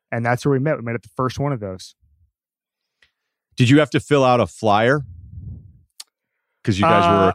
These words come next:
Speaker 2: in a committed relationship?
Speaker 1: My wife told her friend who worked in the H R department a couple weeks into it.
Speaker 2: A couple weeks to go to H R and announce your,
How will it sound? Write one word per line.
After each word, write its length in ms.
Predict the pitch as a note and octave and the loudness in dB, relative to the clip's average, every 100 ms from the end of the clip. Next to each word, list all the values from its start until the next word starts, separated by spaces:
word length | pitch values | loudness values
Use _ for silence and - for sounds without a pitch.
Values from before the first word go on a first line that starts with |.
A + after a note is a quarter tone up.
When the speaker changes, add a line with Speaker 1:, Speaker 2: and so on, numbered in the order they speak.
| - | -2
Speaker 2:
in 100 | A2 | -4
a 60 | G2 | -2
committed 360 | G2+ G2+ G2+ | -2 0 0
relationship? 600 | F2 F2+ F#2+ B2+ - D3+ - _ _ | 0 0 0 -2 -2 -2 -2 _ _
Speaker 1:
My 380 | C#3 C3+ D3+ E3+ | -8 -4 -2 -2
wife 440 | C#3 C#3 C#3+ C#3+ | -2 -2 -2 -6
told 500 | - D3 C#3+ C3+ B2 A#2 - - _ | -8 -4 -2 -4 -8 -12 -18 -20 _
her 200 | - C3+ | -6 -6
friend 440 | - B2+ A#2+ A2+ A2+ | -6 -8 -8 -8 -8
who 140 | A#2+ | -8
worked 360 | A2 A2 - - | -6 -10 -12 -14
in 220 | A#2+ A2 | -12 -10
the 80 | A2 | -10
H 160 | A2 | -8
R 100 | A2 | -10
department 360 | G#2 A2 G#2+ G#2 | -10 -12 -14 -14
a 40 | |
couple 200 | G#2 A2 | -14 -12
weeks 220 | G#2 G#2 A2 | -12 -12 -16
into 160 | - | -18
it. 140 | - - - - _ _ _ _ _ - | -18 -20 -20 -20 _ _ _ _ _ -6
Speaker 2:
A 60 | A#2+ | -2
couple 320 | G#3 A3 F3+ | 0 2 2
weeks 420 | A#2+ G3+ C4+ - | 2 2 2 0
to 100 | B2 | -2
go 120 | C3+ C3 | 2 2
to 120 | C3+ | 2
H 220 | F3 - | 0 2
R 300 | C#3 D#3+ A3+ | 2 4 2
and 120 | D3+ | 0
announce 520 | A2+ G#2+ B2 E3 - C3 | -2 -2 -2 -4 -8 -4
your, 360 | C3 A2 F#2 | 0 2 0